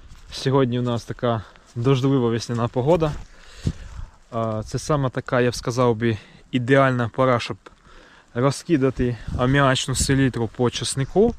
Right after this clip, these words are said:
А, можна було б це зробити ще вчора, він вже, вона вже б розчинилася.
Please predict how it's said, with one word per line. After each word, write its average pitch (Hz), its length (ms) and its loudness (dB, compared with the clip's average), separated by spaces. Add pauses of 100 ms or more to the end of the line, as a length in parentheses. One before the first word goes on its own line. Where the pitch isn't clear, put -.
(880)
А, 117 560 0
можна 156 400 4
було 143 180 4
б - 40 -2
це - 100 -10
зробити 135 340 0
ще - 160 0
вчора, 185 360 4
він 143 140 0
вже, 139 160 -2
вона 131 300 0
вже 127 160 -4
б 120 60 -8
розчинилася. 131 800 -2